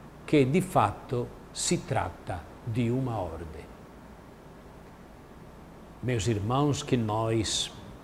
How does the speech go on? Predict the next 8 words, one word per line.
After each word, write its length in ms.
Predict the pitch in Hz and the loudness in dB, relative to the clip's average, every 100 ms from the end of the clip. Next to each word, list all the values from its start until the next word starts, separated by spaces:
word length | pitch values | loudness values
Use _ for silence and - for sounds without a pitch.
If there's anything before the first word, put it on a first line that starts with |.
| - | -4
possamos 640 | 123 - - 120 120 92 | -2 2 4 4 2 -2
ter 260 | - 135 123 | 2 6 6
alegria 680 | 120 117 120 135 117 87 87 - - - - | 6 2 4 4 4 2 -2 -10 -16 -18 -2
de 120 | 123 | 2
ser 320 | 117 156 160 156 175 | 6 8 8 6 4
instrumentos 1400 | 160 - - - 147 127 131 147 110 - - 92 85 - 117 | 6 4 2 6 6 6 6 6 4 0 -4 -2 -2 -2 0
de 140 | 131 | 2
Deus, 720 | 113 117 113 123 - - - | 4 4 4 0 -2 -4 -6